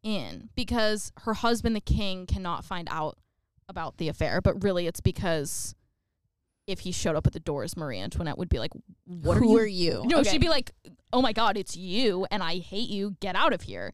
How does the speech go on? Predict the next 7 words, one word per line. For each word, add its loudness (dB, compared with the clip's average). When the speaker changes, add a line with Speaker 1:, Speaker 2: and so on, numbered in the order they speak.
Speaker 2:
Oh, -4
okay, -8
okay, -12
okay. -14
Speaker 1:
So 8
Jean's 4
like, 0